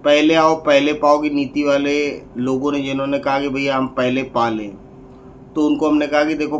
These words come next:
plot में investment होता तो बहुत अच्छा होता, ईडा के किसी भी plot में investment की कोई scheme आती, उसमें आप लगातार पैसे लगाओ, लेकिन flats में पैसे मत लगाओ।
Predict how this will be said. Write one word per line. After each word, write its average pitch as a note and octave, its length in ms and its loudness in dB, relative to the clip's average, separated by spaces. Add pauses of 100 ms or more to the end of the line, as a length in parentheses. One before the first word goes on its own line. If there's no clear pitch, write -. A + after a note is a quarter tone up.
(120)
plot C3+ 440 2
में D#3 160 2
investment D3 560 -2
होता C#3+ 300 0
तो C#3+ 120 -4
बहुत B2+ 260 -2
अच्छा C3 260 -4
होता, B2 240 -2
ईडा B2 360 0
के B2+ 200 -4
किसी C3 280 -6
भी C#3+ 180 0
plot C3 360 0
में C3+ 80 -6
investment B2+ 540 -2
की C3 120 -4
कोई B2+ 180 -2
scheme B2+ 360 -4
आती, C#3+ 320 -4 (500)
उसमें E3 440 4
आप F3 280 6 (160)
लगातार D#3 580 2
पैसे D#3 340 0
लगाओ, A2+ 420 -2 (1400)
लेकिन E3 320 0
flats E3 560 2
में F3 160 4
पैसे D#3 480 2 (180)
मत B2+ 240 -4
लगाओ। E2+ 380 -10